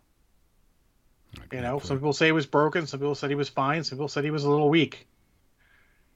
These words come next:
Speaker 2: It's all about how your group is. But, you know, I, I looked at what they changed and I felt, "No, I don't feel like that's a big deal." Um, looking to see what else they do. You know, erratas are a good way to fix things that are just a little underwhelming.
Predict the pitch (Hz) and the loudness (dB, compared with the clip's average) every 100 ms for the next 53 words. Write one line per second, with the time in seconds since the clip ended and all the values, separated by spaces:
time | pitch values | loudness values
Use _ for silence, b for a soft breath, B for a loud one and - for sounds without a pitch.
0 | _ - 131 - 131 135 139 147 - 147 | _ -14 -6 2 4 6 6 4 2 0
1 | 147 156 190 120 107 110 - 117 123 _ | 2 0 0 -2 -6 -12 -8 -8 -8 _
2 | _ _ _ 147 135 160 - 131 - 151 | _ _ _ -2 0 0 -2 -4 2 4
3 | 151 170 175 170 160 180 185 185 165 156 | 4 4 4 2 2 0 -2 -2 0 0
4 | 190 - 135 135 147 143 - _ _ 226 | -2 -6 -6 0 2 2 -2 _ _ -2
5 | 269 285 294 226 208 202 196 151 147 139 | 0 -2 -2 -2 0 0 0 0 -2 0
6 | 151 208 _ _ _ _ _ _ _ _ | 0 -2 _ _ _ _ _ _ _ _
7 | - _ _ _ _ _ _ _ _ - | -20 _ _ _ _ _ _ _ _ -10
8 | 120 120 117 127 _ _ - 135 139 143 | -8 -6 -8 -14 _ _ -4 0 2 0
9 | 131 139 135 131 - 160 151 175 233 - | 0 2 4 2 0 -2 0 0 -2 -8
10 | _ _ _ 147 131 147 147 208 254 214 | _ _ _ -2 0 2 4 4 4 2
11 | 156 160 160 151 151 - 156 - - 160 | 2 0 0 0 -2 -2 -6 -6 -4 -4
12 | 135 127 131 135 139 135 131 143 147 127 | -2 -2 -2 -2 -2 0 0 2 2 2
13 | 170 131 107 | 0 -2 -6